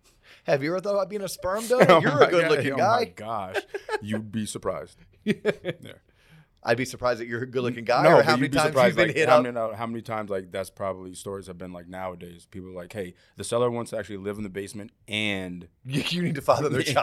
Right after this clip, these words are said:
Speaker 1: to
Speaker 2: child.
Speaker 1: father their child. So, yeah, I wouldn't be surprised.
Speaker 2: In today's market, I
Speaker 1: Hey,
Speaker 2: wouldn't be
Speaker 1: but it
Speaker 2: surprised either.
Speaker 1: Yeah.
Speaker 2: But no,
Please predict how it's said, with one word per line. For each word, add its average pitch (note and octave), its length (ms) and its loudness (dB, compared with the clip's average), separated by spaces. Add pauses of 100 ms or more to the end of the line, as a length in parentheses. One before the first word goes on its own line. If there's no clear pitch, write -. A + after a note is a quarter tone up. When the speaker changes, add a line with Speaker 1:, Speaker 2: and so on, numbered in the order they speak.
(120)
Speaker 1:
to D3 40 2
Speaker 2:
child. C3+ 140 4
Speaker 1:
father A2 180 2
their G2 160 -2
child. - 400 -2
So, - 80 -14
yeah, G2+ 140 -6 (280)
I A2+ 40 -8
wouldn't A2 180 0
be G#2+ 80 -4
surprised. F2+ 380 -8
Speaker 2:
In B2+ 140 -2
today's C3 340 2
market, B2 340 0
I A2+ 40 4
Speaker 1:
Hey, B2 80 0
Speaker 2:
wouldn't F#2+ 100 0
be G#2+ 60 -6
Speaker 1:
but - 20 -8
it A2 140 -2
Speaker 2:
surprised A2+ 340 -2
either. F2+ 260 -8 (160)
Speaker 1:
Yeah. C3 80 -12
Speaker 2:
But F#3 160 6
no, F3+ 280 0